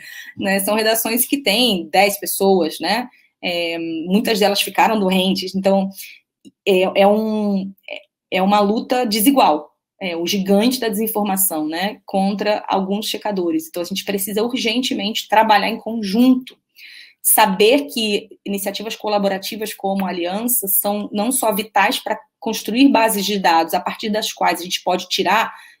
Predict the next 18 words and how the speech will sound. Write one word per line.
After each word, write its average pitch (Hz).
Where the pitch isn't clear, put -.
é, 180
grandes 214
lições 208
e 190
ver 202
grandes, 208
é, 180
tendências, 180
como 262
também 254
a 190
gente 220
pode, 220
é, 180
a 180
partir -
da 214
colaboração 190